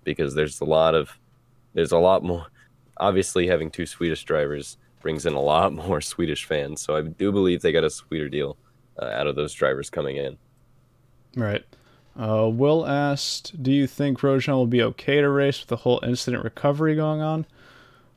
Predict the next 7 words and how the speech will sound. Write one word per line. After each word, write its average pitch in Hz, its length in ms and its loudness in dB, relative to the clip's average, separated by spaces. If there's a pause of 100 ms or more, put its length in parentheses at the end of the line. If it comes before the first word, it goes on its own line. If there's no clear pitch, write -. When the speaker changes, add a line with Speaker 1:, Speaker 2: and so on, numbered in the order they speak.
(220)
Speaker 2:
Um, 151 360 4 (680)
I - 40 2
mean, 127 120 4
I 139 120 8
don't 139 120 8
know 113 140 4
anything 110 380 2